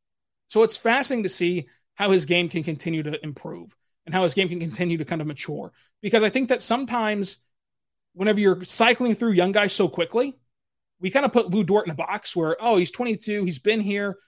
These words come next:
uh, for a while now, already two years now into his third year. We know what Lu Dort's gonna be. Let's move on to Josh Giddey. What's he gonna be? Let's move on to Tre Mann. What's he, what he's, what is he gonna be?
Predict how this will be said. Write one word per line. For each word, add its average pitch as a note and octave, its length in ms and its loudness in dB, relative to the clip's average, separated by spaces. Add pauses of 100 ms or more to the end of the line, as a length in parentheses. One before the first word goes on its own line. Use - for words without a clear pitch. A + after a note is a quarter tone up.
(140)
uh, E3+ 100 -6
for G3 180 2
a F3 60 4
while F3+ 280 2
now, F3 200 -2
already F#3 260 0
two F#3 180 -4
years F3+ 220 0
now E3+ 120 -2
into F3 140 -2
his D#3 100 -6
third E3+ 200 -4
year. E3 220 -2 (300)
We C#4+ 160 2
know C#4 160 2
what A3+ 140 0
Lu G#3 120 2
Dort's F#3+ 220 2
gonna E3+ 180 -2
be. D#3 320 2 (160)
Let's C4 180 0
move B3 160 2
on A#3 120 4
to G3 40 2
Josh F3 300 2
Giddey. D#3 180 2
What's D3+ 140 -6
he G3 100 0
gonna D3 140 -4
be? C3+ 220 -8 (180)
Let's G3+ 140 -6
move A#3+ 140 0
on A#3 100 4
to G#3+ 60 0
Tre G#3+ 200 0
Mann. G3 160 2
What's C#3+ 140 -6
he, F#3+ 80 -4
what F3 260 -2
he's, F3 180 -4
what F3 140 2
is D3+ 80 -2
he F#3+ 100 -2
gonna D#3 140 -2
be? D3 200 -10